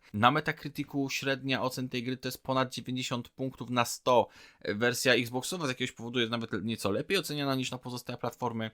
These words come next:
Oceny zabrane w ramach platformy Open Critic z kolei w stu procentach polecają zagrać w ten tytuł. Największe serwisy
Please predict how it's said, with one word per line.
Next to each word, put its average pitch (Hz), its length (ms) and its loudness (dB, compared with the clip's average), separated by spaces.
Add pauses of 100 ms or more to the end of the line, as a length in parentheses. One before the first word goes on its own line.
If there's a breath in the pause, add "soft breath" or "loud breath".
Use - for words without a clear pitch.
(120)
Oceny 170 340 0
zabrane 127 300 4
w - 20 -2
ramach 123 220 0
platformy 123 340 0
Open 131 280 0
Critic 143 280 -8
z - 60 -8
kolei 120 360 2 (240 loud breath)
w - 60 -8
stu - 220 -2
procentach 151 840 0 (300)
polecają 113 760 4
zagrać 104 340 2
w - 60 -18
ten 104 180 -4
tytuł. 135 460 -4 (360 soft breath)
Największe 127 640 2
serwisy 127 680 0